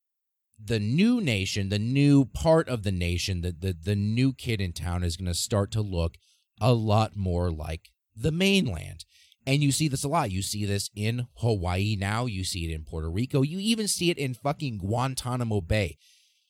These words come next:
Everybody thinks of Guantanamo Bay as this, this awful prison place, and it sort of is. A lot of people don't know it's on. It's so weird. It's such a weird story. Maybe we'll talk about it later.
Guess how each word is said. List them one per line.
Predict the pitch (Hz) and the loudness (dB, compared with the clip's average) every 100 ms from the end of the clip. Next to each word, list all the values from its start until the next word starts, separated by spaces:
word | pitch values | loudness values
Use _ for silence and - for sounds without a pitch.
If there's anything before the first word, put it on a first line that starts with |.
| _ _ _ | _ _ _
Everybody | 131 165 185 180 | 0 4 4 2
thinks | 170 165 | 0 2
of | 139 | 0
Guantanamo | 117 120 113 120 127 117 | 2 0 2 0 2 2
Bay | 110 131 | 4 6
as | 131 | 4
this, | 110 98 - | 2 -2 -2
this | 104 87 - 113 | -2 -2 -4 -2
awful | 120 131 107 | 0 2 0
prison | - 120 120 131 131 110 - | 2 0 0 -4 -6 -8 -14
place, | - 131 139 175 - - - | -8 -2 0 0 -4 -6 -4
and | 107 | -2
it | 101 - | -2 -4
sort | - 170 | -2 0
of | 147 - | 0 0
is. | 156 190 196 - _ _ - | 0 0 -2 -12 _ _ -14
A | |
lot | 208 | -10
of | 233 | -4
people | 226 | 0
don't | 185 170 | 0 0
know | 147 175 | 2 2
it's | 139 - 127 | 2 -2 -2
on. | 147 160 151 127 | 2 2 2 -2
It's | - 110 | -4 -4
so | - 165 | 0 2
weird. | 139 107 90 | 4 2 0
It's | 92 | -2
such | 139 120 | -4 -4
a | |
weird | 98 92 | -2 -2
story. | 85 90 | -2 -4
Maybe | 95 123 | -4 -4
we'll | 110 | -4
talk | 101 95 87 | -2 -4 -4
about | 82 | -6
it | 76 | -6
later. | 71 71 | -8 -10